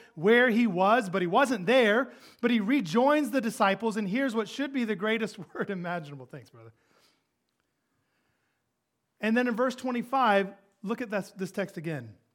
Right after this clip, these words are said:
So the other disciples told him, "We have seen the Lord."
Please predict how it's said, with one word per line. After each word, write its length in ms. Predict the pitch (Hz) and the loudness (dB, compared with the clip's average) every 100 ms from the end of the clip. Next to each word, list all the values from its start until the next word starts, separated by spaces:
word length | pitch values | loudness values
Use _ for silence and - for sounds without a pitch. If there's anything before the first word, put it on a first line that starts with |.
| _ _ _ _ _ _ | _ _ _ _ _ _
So 220 | - 247 | -2 0
the 140 | 240 240 | 2 2
other 180 | 269 | 2
disciples 560 | 254 247 233 220 226 208 | 0 2 4 4 2 -6
told 300 | 220 233 226 | -2 -2 0
him, 360 | 196 185 202 196 _ _ _ _ _ _ _ _ _ _ _ _ _ _ 131 | 0 -2 -4 -8 _ _ _ _ _ _ _ _ _ _ _ _ _ _ -4
"We 300 | 202 269 277 | 0 2 2
have 420 | 185 214 233 226 | 0 0 0 -2
seen 720 | - - 233 254 202 202 233 220 _ _ _ _ _ | -6 -8 -4 -2 -2 -2 -4 -8 _ _ _ _ _
the 140 | 143 202 | -4 -4
Lord." 440 | 202 240 151 110 | -2 -4 -8 -12